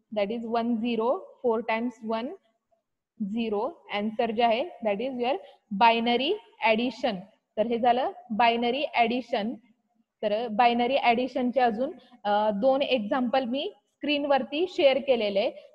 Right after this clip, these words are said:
अ, binary addition rule जो आहे तो मी इथं note केलेला आहे की same झिरो plus zero zero, Zero plus one one, One plus zero one, One plus one zero, that is carry one. नंतर, अ, same condition मी,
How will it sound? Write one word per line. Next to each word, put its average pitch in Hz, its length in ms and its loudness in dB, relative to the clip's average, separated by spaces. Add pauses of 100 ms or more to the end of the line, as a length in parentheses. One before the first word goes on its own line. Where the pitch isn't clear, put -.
(100)
अ, 202 280 -2
binary 233 480 0
addition 254 540 0
rule 262 180 -4
जो 254 160 0
आहे 269 240 2
तो - 260 -6
मी 240 120 0
इथं 262 260 -2
note 262 240 0
केलेला 220 360 0
आहे 202 120 -4
की 240 200 -10
same 240 300 0
झिरो 247 380 0
plus 247 200 -2
zero 247 400 -2
zero, 247 460 -2 (380)
Zero 240 260 0
plus 254 240 -2 (140)
one 254 160 0 (380)
one, 240 260 -2 (380)
One 240 160 2
plus 254 220 0
zero 240 320 -2
one, 247 440 0 (360)
One 233 160 -2
plus 247 320 -2
one 262 180 -2 (260)
zero, 240 600 -2
that 226 160 2
is 254 280 -2
carry 240 280 0 (340)
one. 233 240 0 (440)
नंतर, 220 320 -2
अ, 214 460 -2
same 247 320 -2
condition 254 540 -2
मी, 247 300 -4